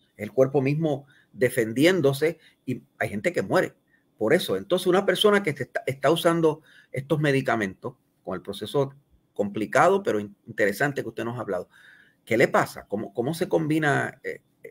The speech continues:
esos, estas, eh, estos elementos biológicos con la inflamación que puede estar produciendo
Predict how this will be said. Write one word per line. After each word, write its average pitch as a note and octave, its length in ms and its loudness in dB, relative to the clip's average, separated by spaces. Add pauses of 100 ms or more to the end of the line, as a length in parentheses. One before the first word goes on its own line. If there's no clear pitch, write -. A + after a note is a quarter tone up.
esos, C3 400 -4 (400)
estas, - 360 -8 (120)
eh, G#2+ 260 -8
estos C3 280 -4
elementos B2+ 400 -2
biológicos B2+ 600 0 (440)
con E3+ 260 2
la C3+ 80 2
inflamación A2 600 0
que C3 100 -4
puede A#2+ 220 -2
estar A#2 200 -6
produciendo G2+ 580 -6